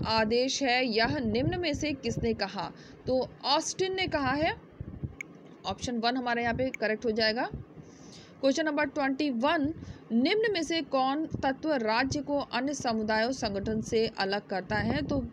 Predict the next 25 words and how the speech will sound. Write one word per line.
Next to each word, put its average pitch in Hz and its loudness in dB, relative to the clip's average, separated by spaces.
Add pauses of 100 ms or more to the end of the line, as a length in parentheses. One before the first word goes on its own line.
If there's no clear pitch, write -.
(300)
प्रभु 320 2
सत्ता 208 -2 (360)
ये 240 0
अलग 214 0
करता 220 0
है, 294 -2
ऑप्शन 202 -8
थर्ड 247 -2
हमारा 269 2 (500)
करेक्ट 277 2
हो 302 0
जाएगा। 294 0 (160)
और 240 0 (440)
प्रभु 311 2
सत्ता 302 2
राज्य 240 0
का 269 -2
यह 240 0
आवश्यक 208 -2
तत्व 302 0
है 302 2
जो 233 0
अन्य 302 -2
सहचारियों 240 0
से, 247 0